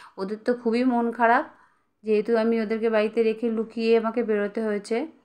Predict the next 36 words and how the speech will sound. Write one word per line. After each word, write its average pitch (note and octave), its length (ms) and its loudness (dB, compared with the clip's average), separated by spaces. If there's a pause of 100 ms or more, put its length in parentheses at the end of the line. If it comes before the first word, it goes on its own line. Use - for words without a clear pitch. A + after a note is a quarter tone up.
(580)
আমার G#3+ 240 -2
মেয়ে A3 180 0
বারবার A3+ 400 4
ফোন A#3+ 240 -4
করছে A#3 280 -2
যে, A#3 120 -2
"মা, A3 200 2
ওরা G#3+ 200 2
মন G#3+ 240 0
খারাপ A3 280 0
করে A#3 120 0
দরজার G#3 300 0
সামনে A3 340 -6
বসে G#3+ 280 -4
আছে, A3 380 -2
কখন G#3+ 340 -6
আসবে?" G#3 420 -4 (800)
তার G#3+ 200 -4
জন্য A#3 180 -4
আমি A#3+ 180 0
আর A#3 100 0
বেশি A3 220 -4
ঠাকুর A3+ 240 -6
দেখবো G#3 320 -4
না। B3 260 -2 (400)
দেখুন, A3 300 -6
এই A3 320 -6 (440)
সিঙ্গি A3+ 320 -4
পার্ক A3+ 340 -2
আর G#3+ 140 0 (1400)
হিন্দুস্তান G#3 680 -4
ক্লাবের A3 340 -2
ঠাকুরটাই A3+ 420 -6
গড়িয়াহাটে A3 680 -2
আপনাদেরও G3+ 420 -6
দেখালাম। G#3 540 -4